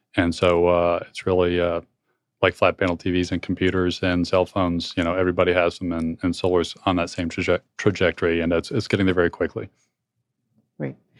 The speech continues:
Speaker 2: So, listeners, we've been talking to Radiant Solar, Jamie Porges and James Marlowe, um, the leaders of that company.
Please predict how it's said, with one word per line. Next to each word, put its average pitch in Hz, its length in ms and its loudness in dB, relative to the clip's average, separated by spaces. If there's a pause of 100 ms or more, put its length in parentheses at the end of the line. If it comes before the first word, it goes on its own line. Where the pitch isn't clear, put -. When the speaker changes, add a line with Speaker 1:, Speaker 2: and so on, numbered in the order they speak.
(180)
Speaker 2:
So, 214 320 6
listeners, 294 500 4
we've 190 160 2
been 214 120 6
talking 220 300 4
to 180 100 8
Radiant 185 380 4
Solar, 220 460 6 (1300)
Jamie 226 260 8
Porges 220 500 2
and 156 300 2
James 165 300 2
Marlowe, 170 500 4 (160)
um, 147 380 -2
the 147 360 4 (140)
leaders 196 460 4
of 170 200 -2
that 151 200 2
company. 180 560 2